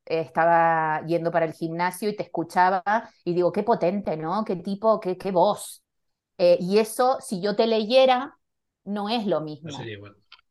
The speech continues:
Speaker 1: No es lo mismo. Creo que con la voz uno transmite, eh, sensibilidad, ar-, eh, bueno, lo que, bueno, lo que cada uno proyecte, ¿no? Pero podés, eh,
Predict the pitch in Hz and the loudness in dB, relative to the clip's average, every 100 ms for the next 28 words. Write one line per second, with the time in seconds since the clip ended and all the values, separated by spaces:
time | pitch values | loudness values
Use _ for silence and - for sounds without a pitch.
0 | _ _ _ 196 220 185 170 160 165 175 | _ _ _ -4 0 0 -2 -6 -6 -2
1 | 220 226 220 196 190 185 220 240 208 190 | 0 0 0 2 4 4 2 0 -4 -4
2 | 180 180 190 196 214 208 208 - _ _ | -4 -4 -2 0 4 6 4 -2 _ _
3 | _ _ - 180 175 165 165 165 160 156 | _ _ 2 8 8 8 8 6 2 -6
4 | 143 - 185 175 185 175 170 170 196 226 | -12 -8 -6 -4 -2 0 2 4 6 6
5 | 220 190 170 160 160 170 143 175 151 110 | 6 6 4 2 2 0 2 2 2 -4
6 | 143 151 143 135 139 160 143 135 139 151 | -10 -8 -6 -4 0 0 0 -2 -2 4
7 | 165 170 180 165 160 240 - - 165 214 | 6 8 6 4 2 2 2 2 2 2
8 | 208 165 151 156 190 190 - _ _ _ | 2 0 0 0 2 0 -8 _ _ _
9 | 170 170 156 | 0 0 0